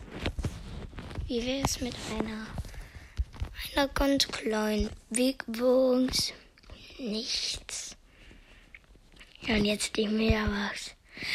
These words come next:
Auch nichts. Äh,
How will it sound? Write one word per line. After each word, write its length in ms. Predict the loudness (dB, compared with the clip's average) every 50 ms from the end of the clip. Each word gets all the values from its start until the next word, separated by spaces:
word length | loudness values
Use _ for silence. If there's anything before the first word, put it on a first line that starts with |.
| 6 8 8 6 8 12
Auch 380 | 12 12 12 12 12 12 12 12 12
nichts. 920 | 12 12 12 12 12 12 12 10 4 -2 -4 -4 -6 -6 -4 -4 -2 -2 -2 -4 -4 -4 -6 8 12 12 12 12 8 -10 -10 -12 -12 -14 -14 -16 -18 -20 -20 -20 -20 -20 -20 -20 -20 -18 -20 -12 -2 0 2 2 2 2 2 4
Äh, 540 | 4 6 6 8 8 6 6 6 4 4 2